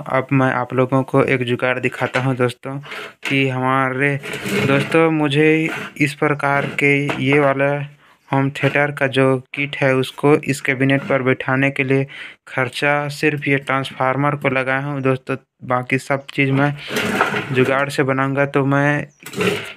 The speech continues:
ये वाला जो हमारा board है जो देख रहे होंगे, इसमें ये जो jack system है, ये jack है और ये सारे jack system को मैं किस प्रकार से, कहाँ से जुगाड़ करूँगा, तो देखिए मैं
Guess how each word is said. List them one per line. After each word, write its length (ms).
ये 200
वाला 320
जो 260
हमारा 400
board 280
है 240
जो 200
देख 260
रहे 200
होंगे, 280
इसमें 440
ये 220
जो 140
jack 260
system 400
है, 220
ये 200
jack 320
है 180
और 180
ये 160
सारे 320
jack 240
system 440
को 120
मैं 180
किस 160
प्रकार 420
से, 320
कहाँ 280
से 140
जुगाड़ 320
करूँगा, 420
तो 240
देखिए 480
मैं 180